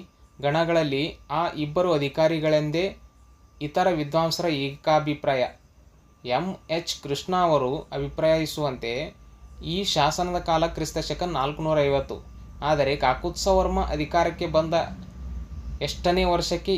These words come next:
ಈ ಶಾಸನವನ್ನು ಹಾಕಿಸಿದ್ದನೋ ಗೊತ್ತಿಲ್ಲ. ಆದರೆ ಕ್ರಿಸ್ತಶಕ ನಾಲ್ಕುನೂರ ಮೂವತ್ತೈದರಿಂದ ನಾಲ್ಕುನೂರ ಐವತ್ತರ ಒಳಗೆ ಯಾವುದೋ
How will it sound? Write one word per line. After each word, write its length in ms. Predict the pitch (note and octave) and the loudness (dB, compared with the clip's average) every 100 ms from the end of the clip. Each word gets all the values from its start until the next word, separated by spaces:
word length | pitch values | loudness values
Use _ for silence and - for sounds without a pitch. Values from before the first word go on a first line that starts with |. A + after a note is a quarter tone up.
| - | -2
ಈ 120 | E3 | -6
ಶಾಸನವನ್ನು 800 | E3+ D#3 D#3 D#3+ D#3+ D3+ D3 C3 D3 - C#3+ | -2 0 0 0 -2 0 0 -2 -6 -8 -4
ಹಾಕಿಸಿದ್ದನೋ 880 | C#3+ D3+ F#3 - D3+ D3+ D#3 D3 E3 - - - - | -4 -2 -8 -8 -8 4 4 4 0 -2 -10 -20 -6
ಗೊತ್ತಿಲ್ಲ. 380 | C#3+ D3+ D3+ C3+ A2 - | -4 -2 -2 0 -2 0
ಆದರೆ 360 | D3 C#3+ B2+ D3 | 2 2 2 0
ಕ್ರಿಸ್ತಶಕ 540 | D#3+ D#3 - E3+ E3 E3+ E3+ F3 - - - | -2 -8 -4 -6 -2 2 2 0 -10 -16 -10
ನಾಲ್ಕುನೂರ 520 | C#3 B2+ D#3+ F3+ F#3+ G3 | 0 2 2 2 2 4
ಮೂವತ್ತೈದರಿಂದ 760 | D#3 D#3+ E3+ E3 E3 E3+ E3+ E3+ | 2 0 2 2 2 2 0 0
ನಾಲ್ಕುನೂರ 520 | C3 D3+ D#3+ E3+ F3 C3+ | 0 0 -2 -2 2 2
ಐವತ್ತರ 420 | C#3 D#3+ E3+ E3+ | 2 0 2 4
ಒಳಗೆ 380 | D3 D3+ E3+ F3+ | 6 4 2 0
ಯಾವುದೋ 460 | C3+ C3+ D#3 D#3+ | 0 0 0 0